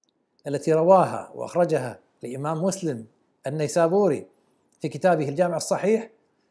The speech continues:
من خلال شرح هذه الأحاديث وتوضيح أهم المفردات والمعاني التي جاءت في هذه الأحاديث،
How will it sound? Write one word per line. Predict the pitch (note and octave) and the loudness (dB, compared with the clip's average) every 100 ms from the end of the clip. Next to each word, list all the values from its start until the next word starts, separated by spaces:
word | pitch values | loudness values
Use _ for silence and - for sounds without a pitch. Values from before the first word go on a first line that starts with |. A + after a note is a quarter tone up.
| _ - | _ -8
من | F#3+ | -6
خلال | F#3+ F3+ D#3+ | 0 2 2
شرح | B2 D#3+ D3 - - _ _ _ _ _ _ _ _ _ _ | -2 -6 -6 -12 -20 _ _ _ _ _ _ _ _ _ _
هذه | - D#3+ D#3 | -6 -4 -2
الأحاديث | D3 B2+ C#3+ C3 E3+ F3 - _ _ _ _ _ | -4 -4 -4 0 0 0 -4 _ _ _ _ _
وتوضيح | D3+ D#3+ D#3+ D3+ - F#3+ F#3 A3 - | -2 0 2 -2 -6 -4 0 0 0
أهم | F#3 F3+ A3+ D#3+ A2+ - | -2 0 0 0 -6 -4
المفردات | G3 G#3 - D#3+ C#3 C#3+ C#3 - - _ - | -2 -2 -2 -2 0 0 -2 -6 -16 _ -4
والمعاني | D#3 F3 D#3+ E3 D#3 D3 D3 - _ _ _ _ | 0 0 0 0 0 -2 -4 -8 _ _ _ _
التي | D#3 D3 | -2 0
جاءت | D3 D#3+ C#3+ | 4 4 4
في | - | -2
هذه | C#3 C#3+ | -4 -2
الأحاديث، | C#3 - C3 D3 D3 | -4 -4 -4 -2 -2